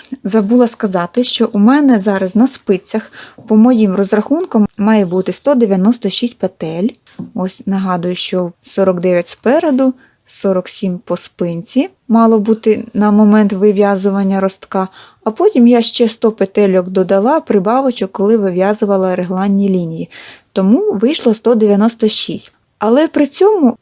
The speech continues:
ось на спинку одну петельку звідси взяла, одну звідси, і спереду одну звідси, одну звідси, саме з регланних ліній. Тому в мене виходить, що додалося ще чотири петельки і вийшло двісті.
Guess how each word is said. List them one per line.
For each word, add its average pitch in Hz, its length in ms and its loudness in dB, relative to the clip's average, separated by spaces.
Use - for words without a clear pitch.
ось 214 340 -2
на 262 140 2
спинку 220 640 -2
одну 214 220 2
петельку 214 440 0
звідси 233 360 0
взяла, 190 320 0
одну 185 320 -2
звідси, 175 540 -6
і 320 120 0
спереду 190 640 0
одну 208 300 4
звідси, 247 460 0
одну 220 280 2
звідси, 190 540 -4
саме 226 400 2
з 185 120 -8
регланних 208 540 2
ліній. 185 260 -2
Тому 226 220 4
в 240 60 6
мене 339 260 2
виходить, 226 520 -2
що - 200 -2
додалося 240 460 0
ще 226 200 -2
чотири 208 380 -2
петельки 392 480 -2
і 233 160 0
вийшло 254 320 -4
двісті. 180 440 -6